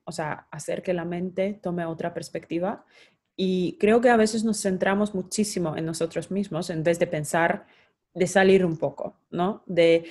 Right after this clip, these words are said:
todos estos pensamientos que al final no te, no te favorecen, no, no te dan ningún tipo de beneficio en el s-, eso de no valgo, ay, cuánto trabajo, no sé qué.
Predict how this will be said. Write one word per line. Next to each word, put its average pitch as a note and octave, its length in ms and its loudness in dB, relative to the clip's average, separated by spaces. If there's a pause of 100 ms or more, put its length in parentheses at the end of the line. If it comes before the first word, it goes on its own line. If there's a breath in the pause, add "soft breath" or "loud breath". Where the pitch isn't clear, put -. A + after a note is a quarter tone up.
(200 loud breath)
todos A3+ 300 4
estos - 240 -8
pensamientos F#3+ 640 0
que F#3 100 -4
al E3 180 -2
final F3 320 0
no F3+ 160 0
te, E3 420 2
no E3 220 -2
te E3+ 120 2
favorecen, D#3+ 720 0
no, D#3+ 180 -2
no F3 260 0
te F3 120 4
dan D#3+ 580 0
ningún E3 400 -2
tipo D#3+ 200 -4
de D#3 100 2
beneficio D#3 680 -2
en E3 120 -4
el D#3+ 100 -4
s-, - 180 -14 (240)
eso E3 300 -2
de D#3 240 0 (260 loud breath)
no E3+ 180 0
valgo, D#3+ 680 2
ay, D#3+ 320 0
cuánto D#3 320 -2
trabajo, D3+ 580 0
no D3+ 100 -6
sé D3 180 -4
qué. G3 220 -4